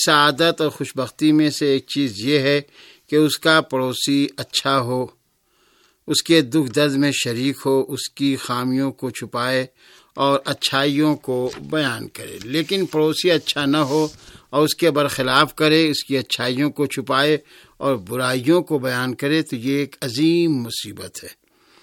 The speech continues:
ایسا ہمسایہ جو تمہاری نیکی کو دیکھے تو چھپا لے اور تمہاری برائی کو دیکھے تو اسے افشا کر دے، کمر توڑ دینے والی مصیبت ہے۔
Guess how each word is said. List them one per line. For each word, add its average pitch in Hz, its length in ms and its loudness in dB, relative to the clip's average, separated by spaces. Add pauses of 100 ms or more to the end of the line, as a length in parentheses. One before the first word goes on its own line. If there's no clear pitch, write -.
(480)
ایسا 180 420 2
ہمسایہ 170 440 2
جو 160 140 0
تمہاری 151 380 2
نیکی 147 320 0
کو 156 180 -2
دیکھے 135 380 -2
تو 143 140 -2
چھپا 131 400 -2
لے 151 180 2
اور 143 60 0
تمہاری 123 420 -4
برائی 123 380 -4
کو 123 140 -8
دیکھے 120 400 -6
تو 135 220 -4 (460)
اسے 139 300 0
افشا 160 440 0
کر 131 220 -4
دے، 131 260 -2
کمر 160 420 -2
توڑ 127 400 -6
دینے 120 360 -6
والی 113 480 -8 (520)
مصیبت 156 640 -6
ہے۔ - 200 -20